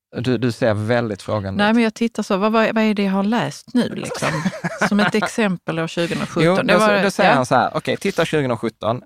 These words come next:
Speaker 1: titta på S and P five hundred-indexet, alltså femhundra största eller mest omsatta aktierna i, i, på den amerikanska börsen.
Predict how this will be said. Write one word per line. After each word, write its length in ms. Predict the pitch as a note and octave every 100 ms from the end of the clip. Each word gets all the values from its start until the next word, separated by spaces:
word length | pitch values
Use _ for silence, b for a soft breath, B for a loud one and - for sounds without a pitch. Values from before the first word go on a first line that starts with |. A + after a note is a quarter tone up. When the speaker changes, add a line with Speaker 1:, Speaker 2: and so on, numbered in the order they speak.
| -
Speaker 1:
titta 300 | F3+ - D#3+
på 240 | C#3+ C3 A#2
S 160 | -
and 100 | A#2
P 120 | A2+
five 220 | G#2 G#2 F#2+
hundred-indexet, 760 | G#2 F2 - G2 F#2 E2+ - G#2
alltså 220 | A2+ G#2+
femhundra 420 | - C3 A#2+ G2+
största 680 | G2+ - G2 - - F2 D#2
eller 140 | G2+ G2+
mest 240 | F#2+ -
omsatta 380 | F#2+ - F2+ F2+
aktierna 760 | E2+ - G2+ - - - F2+ -
i, 260 | G2 - - G#2+
i, 60 | -
på 100 | G2
den 140 | F#2
amerikanska 480 | F#2+ - - - F#2
börsen. 500 | A#2+ G2 - C3